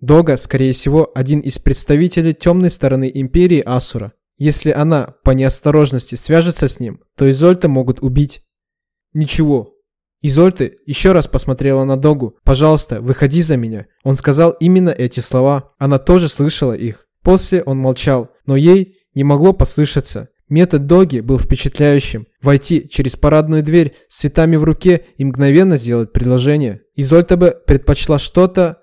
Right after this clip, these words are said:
более романтичное, но если задуматься, то его предложение было очень даже романтичным.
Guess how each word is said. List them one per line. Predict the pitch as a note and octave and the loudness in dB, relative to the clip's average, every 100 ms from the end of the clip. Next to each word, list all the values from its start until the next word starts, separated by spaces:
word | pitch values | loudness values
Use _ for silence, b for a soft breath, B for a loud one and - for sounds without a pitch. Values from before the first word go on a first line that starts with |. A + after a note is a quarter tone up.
| _ | _
более | C3+ E3 G3 D3 | 2 4 6 4
романтичное, | C3 C3 - C#3+ - C#3+ A2+ - - | 2 -2 -4 -6 -6 -8 -10 -12 -6
но | C#3 | -2
если | C3+ C#3 | -2 -2
задуматься, | C3+ C3+ E3+ E3 - A2 - | 0 0 2 0 -2 -10 -4
то | - | 2
его | C#3 D3 | 4 4
предложение | C3+ C#3+ C#3+ C#3 E3+ E3+ C3+ | 2 0 0 2 2 2 0
было | B2+ A#2+ | -2 0
очень | D#3 F3 F#3 | 0 0 0
даже | D#3+ C3+ C3 | 0 0 0
романтичным. | B2+ B2+ - - - G#2+ | 0 -2 -2 -4 -6 -12